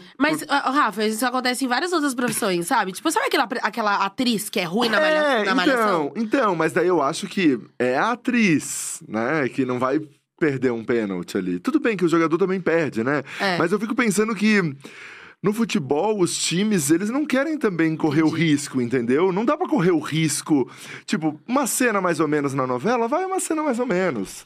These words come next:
Speaker 3: entendeu?
Speaker 1: Entendi, é.
Speaker 3: Não, não coloca o time inteiro a perder,
Speaker 2: Sim.
Speaker 3: né? O cara vai pro banco, vai tirando as, as pessoas ruins. Eu pe-, sempre tive essa sensação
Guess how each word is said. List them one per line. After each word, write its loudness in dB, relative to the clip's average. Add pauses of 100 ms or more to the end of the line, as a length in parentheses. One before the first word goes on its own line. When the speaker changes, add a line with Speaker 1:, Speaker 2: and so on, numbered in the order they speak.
(160)
Speaker 3:
entendeu? 2
Speaker 1:
Entendi, 0
é. 2
Speaker 3:
Não, 2
não 0
coloca 0
o 2
time 2
inteiro 2
a 0
perder, 2
Speaker 2:
Sim. -6 (280)
Speaker 3:
né? 2
O 0
cara 0
vai 0
pro 2
banco, 0
vai 2
tirando 2
as, 0
as 0
pessoas 0
ruins. 0 (500)
Eu 2
pe-, -8
sempre -2
tive -2
essa -4
sensação -6